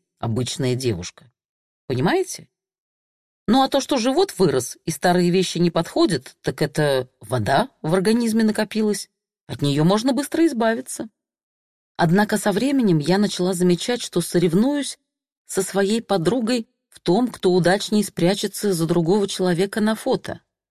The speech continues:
Признала, что мне мала старая одежда, и не потому, что она села из-за неудачной стирки.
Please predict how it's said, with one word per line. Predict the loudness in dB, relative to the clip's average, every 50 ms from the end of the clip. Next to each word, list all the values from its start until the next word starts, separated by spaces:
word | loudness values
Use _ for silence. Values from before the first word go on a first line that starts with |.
| _ _ _ _ _ _ _ _ _ _ _ _ _ _ _ _ _ _ _ _ _ _ _ _ _ _ _ _
Признала, | -2 0 0 2 2 2 4 4 4 4 4 2 0 0 -2 -6 -10 _ _ _
что | -16 -4 -2 0
мне | 0 2 2 2
мала | 2 2 2 2 2 2 2 2 0 -2
старая | -4 -4 -2 -2 0 0 0 0 0 -2
одежда, | -2 -2 -2 -2 -2 -2 -2 -4 -4 -4 -6 _ _ _ _ _ _ _
и | 0
не | 0 2 2
потому, | 0 0 2 2 2 0
что | 0 0 0
она | 2 2 2
села | 0 -2 -4 0 0 2 2 0 -2
из-за | -2 -4 -6 -4 -2 0 0
неудачной | 2 0 0 0 0 -2 -2 -2 -6 -6 -6
стирки. | -6 -6 -2 -2 -2 -2 -4 -10 -12 -12